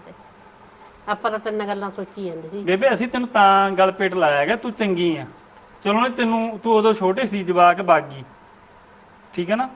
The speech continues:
Speaker 1: ਫਿਰ ਉਹਨੇ ਇੰਨਾ ਸੋਚਿਆ।
Speaker 2: ਹਾਂ, ਅਸੀਂ ਤੈਨੂੰ ਤਾਂ ਭੇਜ ਤਾਂ ਵੀ ਚੱਲ ਬੈਠੀ ਹੈਗੀ।
Speaker 1: ਹੂੰ।
Speaker 2: ਚੱਲ ਕੁਛ ਹੀ ਕਰ ਲਿਆ ਉਹਨੇ, ਆਪਣੇ ਨਾਲ ਬੋਲਦੀ ਸੀ, ਘੱਟ ਬੋਲਦੀ ਸੀਗੀ। ਚੱਲ
Speaker 1: ਹੂੰ।
Speaker 2: ਬਾਈ ਨਾਲ ਆਪਣਾ ਵਧੀਆ ਸੀਗਾ,
Speaker 1: ਹਾਂ।
Speaker 2: ਚੱਲੀ ਜਾਂਦਾ ਸੀਗਾ। ਹੈਂ?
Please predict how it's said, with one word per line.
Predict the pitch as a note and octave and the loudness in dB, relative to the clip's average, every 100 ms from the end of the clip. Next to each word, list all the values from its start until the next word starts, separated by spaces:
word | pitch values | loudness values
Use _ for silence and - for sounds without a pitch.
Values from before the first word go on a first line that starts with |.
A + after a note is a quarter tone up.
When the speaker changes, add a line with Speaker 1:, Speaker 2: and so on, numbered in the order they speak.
| - | -8
Speaker 1:
ਫਿਰ | A#3 | -4
ਉਹਨੇ | B3 B3+ C#4 | -2 -2 -4
ਇੰਨਾ | C4+ C4 | -4 -6
ਸੋਚਿਆ। | A#3+ G#3 - G#3 G#3 - | -8 -12 -14 -16 -12 -2
Speaker 2:
ਹਾਂ, | D#3+ D#3+ A3 A3 | 2 2 2 0
ਅਸੀਂ | F#3+ | 0
ਤੈਨੂੰ | G#3+ A3+ | -2 -4
ਤਾਂ | G#3+ C4 A#3 | 2 2 4
ਭੇਜ | A3 | 0
ਤਾਂ | A3+ | -4
ਵੀ | G3+ | -4
ਚੱਲ | G3+ G#3+ | 0 0
ਬੈਠੀ | F3+ F3 E3+ D#3+ | 0 -2 -4 -4
ਹੈਗੀ। | D#3 D#3 D#3 - | -6 -8 -16 -16
Speaker 1:
ਹੂੰ। | G3 F#3 F#3+ | -14 -12 -4
Speaker 2:
ਚੱਲ | G3+ | -2
ਕੁਛ | A3+ A3+ | 0 0
ਹੀ | B3+ | 0
ਕਰ | B3 G#3+ | 2 4
ਲਿਆ | F3 | 4
ਉਹਨੇ, | E3+ F3+ E3+ | 2 2 -2
ਆਪਣੇ | G#3 F#3+ G#3+ | 0 0 0
ਨਾਲ | G#3+ | 0
ਬੋਲਦੀ | G#3 F#3 F#3+ F#3+ F#3+ | 2 2 2 0 -4
ਸੀ, | F#3+ | -4
ਘੱਟ | A3+ | -4
ਬੋਲਦੀ | G#3 F#3 F#3 F3+ E3+ | -2 0 0 0 -4
ਸੀਗੀ। | G3 G3+ G3 F#3+ | -6 -8 -8 -4
ਚੱਲ | |
Speaker 1:
ਹੂੰ। | G3+ | 0
Speaker 2:
ਬਾਈ | F#3+ F#3+ | 2 4
ਨਾਲ | G3 | 2
ਆਪਣਾ | G3 F#3 | 0 -2
ਵਧੀਆ | D3+ E3 G3 | 0 0 0
ਸੀਗਾ, | D#3 F3 E3+ | 0 -2 -2
Speaker 1:
ਹਾਂ। | F3+ | -2
Speaker 2:
ਚੱਲੀ | E3+ E3 | 0 0
ਜਾਂਦਾ | D#3 D3 | -2 -2
ਸੀਗਾ। | C#3 E3 C#3+ - - - - - - - | -2 -4 -8 -12 -20 -20 -20 -20 -16 -6
ਹੈਂ? | G3 | -6